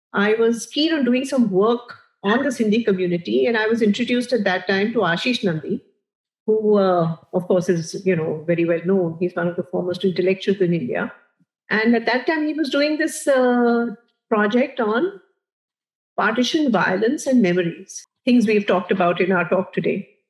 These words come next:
And he wanted me, obviously, to cover Sindhis. I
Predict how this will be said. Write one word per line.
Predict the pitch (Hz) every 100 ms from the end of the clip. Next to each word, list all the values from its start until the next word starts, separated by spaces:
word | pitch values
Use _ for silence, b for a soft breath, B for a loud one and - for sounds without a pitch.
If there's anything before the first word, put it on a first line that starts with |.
| _ _ -
And | 214 226
he | 294
wanted | 320 320 302
me, | 277 240
obviously, | 202 214 - 233 226
to | 240 220
cover | 220 196 196 202
Sindhis. | 208 262 262 190 160 165 - _ _ _ -
I | 220 233 269 269 277